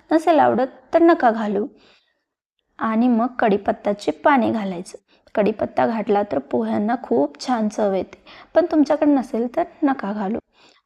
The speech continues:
आणि दोन ते तीन हिरव्या मिरच्या बारीक चिरून घालायच्या. तिखटानुसार घाला, खूप तिखट असतील तर एक घाला, तिखट नसतील तर दोन घाला. आता ह्याच्यामध्ये आपल्याला कांदा घालायचा आहे.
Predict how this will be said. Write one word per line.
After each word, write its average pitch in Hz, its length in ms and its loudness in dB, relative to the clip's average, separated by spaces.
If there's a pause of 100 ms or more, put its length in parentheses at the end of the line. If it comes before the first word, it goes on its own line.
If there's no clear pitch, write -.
आणि 220 340 0 (240)
दोन 220 300 2
ते 302 140 0 (120)
तीन 220 280 0
हिरव्या 202 360 0
मिरच्या 226 480 -2
बारीक 196 420 -2
चिरून 233 320 0
घालायच्या. 254 480 -2 (400)
तिखटानुसार 247 720 0
घाला, 247 300 -4 (380)
खूप 262 220 -4
तिखट 247 280 -4
असतील 240 340 -6
तर 277 60 -2
एक 202 300 -2
घाला, 277 240 -2
तिखट - 380 -4
नसतील 226 340 -4 (100)
तर 302 160 -4
दोन 262 280 4
घाला. - 220 -10 (520)
आता 220 240 -4
ह्याच्यामध्ये 233 560 -2
आपल्याला 233 440 0
कांदा 262 420 2
घालायचा 208 460 -6
आहे. 220 180 -12